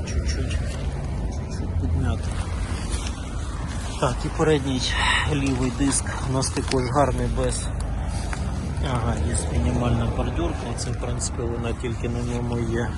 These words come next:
Також на шістнадцятий рік, гума та сама, диск у нас гарний, колодочка також гарна.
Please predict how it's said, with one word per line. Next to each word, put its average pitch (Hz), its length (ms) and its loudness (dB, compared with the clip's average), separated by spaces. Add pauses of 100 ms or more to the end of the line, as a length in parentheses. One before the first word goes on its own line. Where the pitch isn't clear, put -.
(100)
Також 120 320 -2
на 117 140 0
шістнадцятий 127 540 0
рік, 170 160 2
гума 131 380 0
та 113 80 -2
сама, 135 420 0 (1000)
диск 120 220 -4 (100)
у 113 100 2
нас 110 260 -4
гарний, 123 340 -4 (240)
колодочка - 560 -6 (720)
також - 480 -6 (120)
гарна. - 440 -4